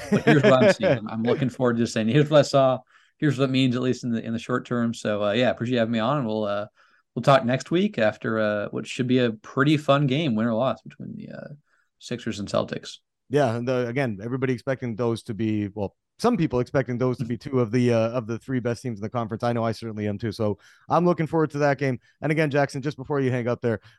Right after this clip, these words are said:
Speaker 2: uh, I did, I did wanna say as well, i-, next week, if somebody sucks, we're not gonna be like, "Well, it's just preseason." Be like, "No, hey, that guy sucked tonight." So that's, that's, <laughs> that's the other good part about it too.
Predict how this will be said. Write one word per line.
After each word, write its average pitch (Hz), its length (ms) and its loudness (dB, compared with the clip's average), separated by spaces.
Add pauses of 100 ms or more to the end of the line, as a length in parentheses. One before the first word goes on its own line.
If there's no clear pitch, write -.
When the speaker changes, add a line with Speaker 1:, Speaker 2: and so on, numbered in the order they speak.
Speaker 2:
uh, 127 60 2
I 120 220 4
did, 135 180 0
I 135 100 0
did 135 160 0
wanna 127 200 -2
say 127 200 0
as 110 120 -4
well, 113 260 2 (320)
i-, 92 300 -6
next 165 240 0
week, 165 160 2
if 143 80 0
somebody 156 300 2
sucks, 151 300 0
we're 147 60 -2
not 147 100 2
gonna 151 120 -4
be 160 60 2
like, 170 140 0
"Well, 269 240 2
it's 196 80 0
just 196 160 -4
preseason." 151 280 -2
Be 143 60 0
like, 135 100 -4
"No, 165 140 0
hey, 156 140 0
that 143 160 -2
guy 135 100 -4
sucked - 260 -8
tonight." 90 260 -8
So 139 80 -2
that's, 139 200 6
that's, 160 340 8
<laughs> 220 200 10
that's 208 200 4
the 208 80 4
other 175 140 2
good 156 200 -2
part 151 160 2
about 139 240 0
it 117 100 -8
too. 131 180 -6